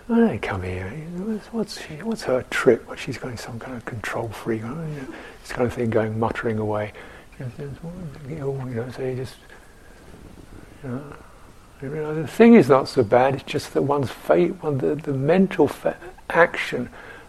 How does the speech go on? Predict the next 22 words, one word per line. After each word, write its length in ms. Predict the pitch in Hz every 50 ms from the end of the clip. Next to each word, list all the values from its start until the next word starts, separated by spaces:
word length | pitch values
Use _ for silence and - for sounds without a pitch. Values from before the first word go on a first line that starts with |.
| - -
of 120 | 131 113
favouring 600 | - - - - 156 160 156 151 127 131 135 127
and 80 | 131 127
opposing 760 | 127 117 - - 160 170 175 160 143 113 - 135 135 143 - - - - - - - - - - - - - - - - - - - - - - - - - - - - - 233 - -
adds, 720 | - 156 160 170 156 139 131 156 - - - - - - - - - - - - - - - - - - - - - - - - - - - - - - - - - - - - - - - - - - - - - - - -
digs 540 | - 185 180 160 123 117 104 - - - - -
the 100 | - 135
displeasure 640 | 113 - 131 - - - - 151 147 131 117 131 139
into 320 | 151 139 143 113 - - 120
you. 160 | 120 107 -
<laughs> 1400 | - 208 - - - - - - - - - - - - - - - - - - - - - - - - - -
Just 180 | - 156 147 -
'cause 160 | - 143 -
it's 160 | 151 - -
not 240 | 147 147 156 156 139
agreeable, 440 | 113 - 139 147 160 156 143 107 117
it 40 | -
doesn't 260 | - 139 117 - 147
have 120 | 131 113
to 80 | - -
be 160 | 135 127 120
miserable. 680 | 107 107 123 117 120 147 127 - - 127 - - 156